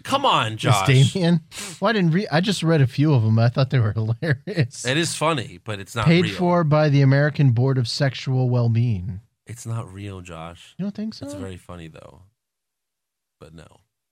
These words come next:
Speaker 2: Well, no, it's, those of us who were wrestling fans from the late eighties.
Speaker 1: He's
Speaker 2: remember
Speaker 1: trolling. He's doing a Josh.
Speaker 2: Do you think so?
Speaker 1: Yes.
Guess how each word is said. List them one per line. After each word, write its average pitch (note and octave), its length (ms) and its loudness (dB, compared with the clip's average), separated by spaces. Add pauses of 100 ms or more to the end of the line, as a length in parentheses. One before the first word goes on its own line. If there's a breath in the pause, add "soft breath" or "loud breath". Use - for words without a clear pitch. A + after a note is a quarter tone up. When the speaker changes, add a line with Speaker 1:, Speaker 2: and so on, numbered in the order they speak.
(320)
Speaker 2:
Well, B3 140 -2
no, E4 220 0
it's, F#3 480 -4
those G3 360 0
of A3+ 120 -2
us A3+ 220 -2
who A3 100 -2
were G3 120 2
wrestling F#3 460 0
fans F3 320 0
from F3+ 140 -2
the E3+ 60 0
late E3 300 2
eighties. D#3 540 2
Speaker 1:
He's - 380 -6
Speaker 2:
remember C#4 320 8
Speaker 1:
trolling. F#3 360 4 (220 loud breath)
He's A3+ 220 -2
doing A3+ 400 0
a A#3+ 60 4
Josh. F#3+ 920 2 (760)
Speaker 2:
Do D#3 60 -6
you E3+ 80 -2
think A3 240 -6
so? C#4+ 320 -12
Speaker 1:
Yes. G2 400 -10